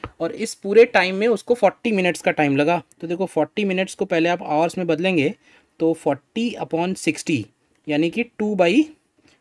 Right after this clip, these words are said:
थ्री आवर्स का टाइम हो जाएगा। तो इसमें डिवाइड करेंगे हम लोग टू बाई थ्री से, तो ये आ जाएगा फ़ाइव upon टू बाई थ्री। तो इसको हम लोग लिख सकते हैं फ़िफ़्टीन बाई टू।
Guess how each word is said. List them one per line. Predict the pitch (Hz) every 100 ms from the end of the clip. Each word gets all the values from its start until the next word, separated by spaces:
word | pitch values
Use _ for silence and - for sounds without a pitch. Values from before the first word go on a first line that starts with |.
| _
थ्री | - 202
आवर्स | 185 165 156
का | 175
टाइम | 156 139
हो | 127
जाएगा। | 113 110 113
तो | 120
इसमें | 123 147
डिवाइड | 139 139 160 165
करेंगे | 165 170
हम | 156
लोग | 170 180
टू | 175
बाई | 165 165
थ्री | 165 160 160
से, | 147 226 - _ _ _ _
तो | 156
ये | 160
आ | 156
जाएगा | 165 170
फ़ाइव | 175 - 147 180 240 226 -
upon | - 170 147 226 285 _ _ _ _ _ _ _ - -
टू | 156 160
बाई | 165
थ्री। | 165 170 302 - _ - _ -
तो |
इसको | 151 -
हम | 165
लोग | 165
लिख | 165 156
सकते | 160 -
हैं | 175
फ़िफ़्टीन | - 135 - 233 247
बाई | 214
टू। | - 120